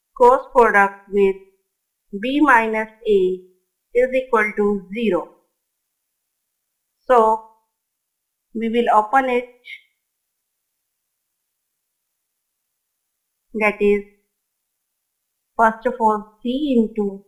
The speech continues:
B minus C into A, now the turn of A, minus A into B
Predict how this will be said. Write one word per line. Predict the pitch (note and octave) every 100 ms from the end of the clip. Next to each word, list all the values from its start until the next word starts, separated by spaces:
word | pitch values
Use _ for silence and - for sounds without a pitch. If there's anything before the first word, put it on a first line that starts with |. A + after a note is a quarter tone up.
| _ _ _ _ _ _ _ _ _ _ _ _ - F#3+
B | G#3 F#3+ F#3 G3+ _ _ _ _ _ _ _ -
minus | G#3 G#3 G#3 G#3+ G3+ G3+ _
C | A#3+ C4 D#4 A#3+
into | G#3 G3 G3+ G3 - _ _ _ _ _ _ _ _ -
A, | A3+ G#3 G3 F#3+ _ -
now | G#3 G3+
the | G#3
turn | G#3+ G#3+ G#3
of | G#3 G#3 -
A, | G#3+ F#3+ F#3+ - _ _ _ _ _ _ _
minus | G#3 G#3 G#3 G#3 G#3
A | G#3 - A3+ C4 D4 C4
into | A#3+ A#3+ G#3+ G#3 -
B | A#3 A#3 G3 F#3+ F#3+